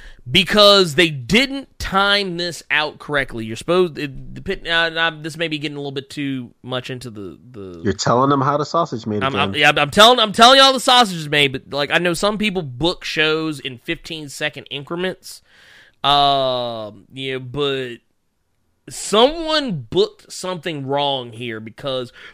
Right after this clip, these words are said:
Speaker 1: when Ciampa comes out, now granted, I know we're not supposed to see the, the, the, the payoff of Ciampa versus Seth, but I feel like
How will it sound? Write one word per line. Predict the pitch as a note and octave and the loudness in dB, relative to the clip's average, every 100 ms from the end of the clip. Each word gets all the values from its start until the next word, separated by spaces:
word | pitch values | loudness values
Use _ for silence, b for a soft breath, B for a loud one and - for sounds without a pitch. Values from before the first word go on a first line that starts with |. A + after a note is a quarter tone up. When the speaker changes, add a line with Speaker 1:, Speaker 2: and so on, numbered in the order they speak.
| - | -12
Speaker 1:
when | C3 B2+ | -12 -8
Ciampa | - G3+ C4+ D#4 D4 | -4 0 2 2 0
comes | - B3+ B3 F3 | 0 0 0 2
out, | F#3 D#3 G2 - _ b b - | 2 2 -2 -12 _ b b -2
now | E3+ | -2
granted, | D#3+ D3+ F3+ F#3 E3+ | 0 2 2 2 2
I | E3 | 0
know | D#3+ D#3+ C3+ | 0 -2 -2
we're | C3+ D3+ | -2 -2
not | D#3 D3+ | -2 -4
supposed | - D3 C#3 | -4 -4 -4
to | C3 | -8
see | - D3+ C#3+ C#3 b b b | -10 -10 -10 -12 b b b
the, | A#2+ C3+ C3 | -6 -4 -4
the, | C3 B2+ B2 | -6 -6 -8
the, | A2+ A#2+ | -10 -12
the | A2 | -12
payoff | A2 - A#3+ A3+ D#3+ C#3+ C#3 | -14 0 4 4 4 2 0
of | B2+ | -4
Ciampa | - F3 D#3+ D3 | 0 2 4 2
versus | C3 C#3 B2 A#2 | -2 -2 -4 -10
Seth, | - D3 - b b - | -2 -2 -2 b b -4
but | D3 | -2
I | |
feel | C#3+ - A3 A3+ | -2 0 2 2
like | G3+ F#3 C3 | 2 0 -2